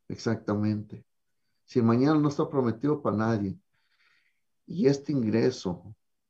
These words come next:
se acaba, si tú falleces, se acaba este ingreso, ¿cómo vas a proteger a tu familia?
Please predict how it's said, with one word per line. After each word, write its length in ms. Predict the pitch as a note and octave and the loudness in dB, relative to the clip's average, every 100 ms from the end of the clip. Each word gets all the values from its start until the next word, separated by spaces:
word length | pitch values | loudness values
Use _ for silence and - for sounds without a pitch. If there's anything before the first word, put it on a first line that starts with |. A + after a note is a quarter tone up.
| _ _ _ _ _ _ - | _ _ _ _ _ _ -18
se 180 | - | -8
acaba, 560 | F#2 - A2 C3 G2+ - _ _ _ _ _ _ _ _ | -8 -2 -2 -2 -4 -10 _ _ _ _ _ _ _ _
si 260 | - A2 | -8 -6
tú 240 | G2 D#3 E3+ | -4 -2 0
falleces, 640 | - A2+ A2 G2+ - F#2 | 0 0 0 0 -2 -6
se 100 | G2 | -8
acaba 260 | - G2 G#2 | -4 -2 -2
este 180 | - | -4
ingreso, 500 | G2+ G2 G2 - - - _ _ _ _ _ _ _ _ _ | -4 -4 -4 -8 -18 -20 _ _ _ _ _ _ _ _ _
¿cómo 280 | - C#3+ D3 | -2 2 2
vas 140 | C#3+ | 2
a 80 | D3 | 0
proteger 400 | C3+ - A2+ A2 | -4 -2 -2 0
a 160 | A#2+ A#2 | 0 -2
tu 100 | G2+ | -6
familia? 600 | - G#2 A2+ D3 G#2+ - | -8 -6 -4 -4 -6 -12